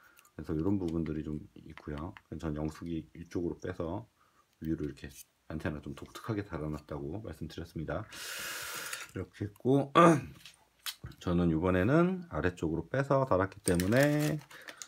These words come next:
어, 안테나를 단다 그러면 안테나가 어디 갔냐?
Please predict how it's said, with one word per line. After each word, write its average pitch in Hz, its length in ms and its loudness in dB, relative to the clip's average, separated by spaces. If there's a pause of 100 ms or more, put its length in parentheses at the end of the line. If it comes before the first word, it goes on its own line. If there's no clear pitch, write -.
(540)
어, 73 300 -2
안테나를 113 480 6 (500)
단다 87 320 6
그러면 131 840 2
안테나가 98 320 0
어디 82 160 -2
갔냐? 92 300 -4